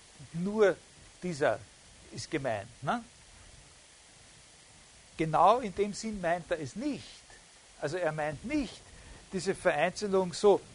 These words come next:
durch den Kontext. Die allgemeine Frage wird dadurch, dass man sie in einen speziellen Kontext setzt, jetzt vereinzelt.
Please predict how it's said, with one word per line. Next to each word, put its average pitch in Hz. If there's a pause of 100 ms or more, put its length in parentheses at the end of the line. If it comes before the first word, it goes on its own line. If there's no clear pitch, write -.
(120)
durch 220
den 156
Kontext. 160 (180)
Die 160
allgemeine 160
Frage 160 (320)
wird 190 (200)
dadurch, 170
dass 143
man 180
sie 190
in 170
einen 160
speziellen 156
Kontext -
setzt, 175
jetzt 160
vereinzelt. 131